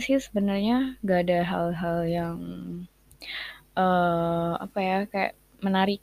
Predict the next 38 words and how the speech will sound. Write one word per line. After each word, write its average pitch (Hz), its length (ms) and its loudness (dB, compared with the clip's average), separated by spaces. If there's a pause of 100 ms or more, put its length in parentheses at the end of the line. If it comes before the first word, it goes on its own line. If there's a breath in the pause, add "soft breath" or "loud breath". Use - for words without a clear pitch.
gitu. - 280 -2
<laughs> - 1200 -8
Sebenarnya 262 300 6
nggak 220 200 8
ada, 233 180 6
kayaknya 240 280 6
aku 277 160 2
karena 247 180 8 (100)
sakit 240 300 0
juga, 220 220 4
aku 247 80 4 (100)
jarang 220 280 4
buka 208 180 -2
handphone, 208 800 2 (1080 loud breath)
jarang 196 340 6
buka 196 260 2
Twitter 214 480 0
juga, 214 480 4
jarang 196 320 2
buka 196 260 2
lain-lain 190 460 0
segala 190 240 0 (100)
macamnya. 185 420 -2 (120)
Jadi 185 140 0 (100)
kayak, 190 180 2 (420 loud breath)
ya 214 140 4
udahlah, 220 380 6
mau 233 160 8
tidur 208 400 2
aja 208 300 4 (100)
gitu, 196 200 -2 (120)
cuma 220 160 0
nggak 247 180 4
bisa 220 140 0
tidur 226 680 2
gitu, 165 680 -6
kayak - 140 -8 (160)
cuma 185 140 -4